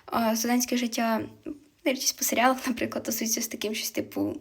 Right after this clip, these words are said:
бам-бам, обезбашеним і так далі. І там така, знаєте, естетика навчання. Е,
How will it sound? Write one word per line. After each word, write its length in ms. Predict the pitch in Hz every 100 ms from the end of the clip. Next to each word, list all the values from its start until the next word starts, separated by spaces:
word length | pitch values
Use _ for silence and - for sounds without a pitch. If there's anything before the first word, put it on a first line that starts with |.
| - 254
бам-бам, 720 | 240 226 226 240 240 233 220
обезбашеним 720 | 240 233 220 240 254 233 220 214
і 40 |
так 160 | 214 214
далі. 320 | 247 254 285 - - - - -
І 80 | -
там 280 | - 208 - -
така, 220 | - - 233
знаєте, 360 | 220 240 - -
естетика 500 | - - - 240 247
навчання. 680 | 226 - 269 294 302 294 - - - - - - _ -
Е, 300 | 247 240 233